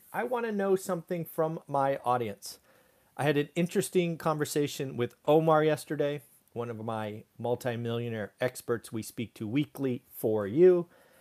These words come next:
And one of the topics that we tackled was potentially thirty-year money, or what I call the thirty-year mortgage,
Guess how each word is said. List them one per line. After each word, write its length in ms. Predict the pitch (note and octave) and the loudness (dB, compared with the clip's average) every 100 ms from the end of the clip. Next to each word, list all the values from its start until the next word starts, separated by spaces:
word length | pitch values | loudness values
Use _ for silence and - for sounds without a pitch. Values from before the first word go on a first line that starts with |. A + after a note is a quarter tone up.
| _ _ _ _ - | _ _ _ _ -2
And 140 | E3 | 2
one 100 | G#3+ | 4
of 60 | B3+ | 2
the 60 | |
topics 460 | - A#3 A#3 A#3 - | 2 0 0 -4 0
that 180 | F#3 F3 | 0 2
we 400 | F#3 G3 G3 E3+ - _ _ _ _ _ _ | 0 2 0 -4 -8 _ _ _ _ _ _
tackled 600 | - F3+ F3+ - A2+ A#2+ A#2+ _ _ - - C3+ | -8 -2 -2 -2 -6 -6 -18 _ _ -20 -12 0
was 320 | C#3+ C#3 C3 | 4 4 0
potentially 680 | - - A3 A#3 G#3+ F3 - | -8 -6 -6 -2 2 2 0
thirty-year 840 | - - F#3+ G3+ F#3+ F3 E3+ E3 - | -4 2 2 2 -2 0 2 0 -2
money, 460 | C3 C3 A#2 A#2+ - | -4 -2 -4 -8 -6
or 80 | B2 | -2
what 160 | A#2+ B2 | 0 0
I 80 | |
call 200 | B2 C3 | 0 0
the 100 | A#2 | -2
thirty-year 440 | A2+ C#3 B2+ B2 A#2+ | -4 -4 -2 -2 -2
mortgage, 540 | A#2 G#2+ G#2 G#2 - | -2 -6 -6 -10 -14